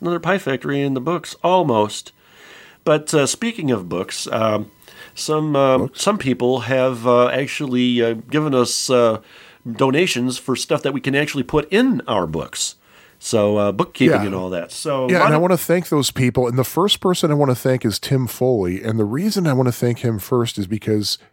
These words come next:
Speaker 2: on multiple occasions, he has requested that we do a longer show so he could get through the workday.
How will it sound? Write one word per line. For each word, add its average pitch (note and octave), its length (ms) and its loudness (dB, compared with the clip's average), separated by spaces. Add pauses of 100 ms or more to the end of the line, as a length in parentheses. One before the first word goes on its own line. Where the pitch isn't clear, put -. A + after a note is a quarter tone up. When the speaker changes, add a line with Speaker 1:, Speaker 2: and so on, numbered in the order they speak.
(140)
Speaker 2:
on C3 140 0
multiple G#3 340 -2
occasions, E3+ 540 0
he D#3 100 -2
has D3 140 -2
requested C3 500 -2
that F#2 60 -2
we A2 120 0
do B2 200 2
a - 20 4
longer G#2 380 0
show G2 380 0
so - 140 -4
he G2+ 80 -2
could F#2 140 -12
get G2 140 -4
through G2 180 -2
the D#2 60 -4
workday. - 560 -2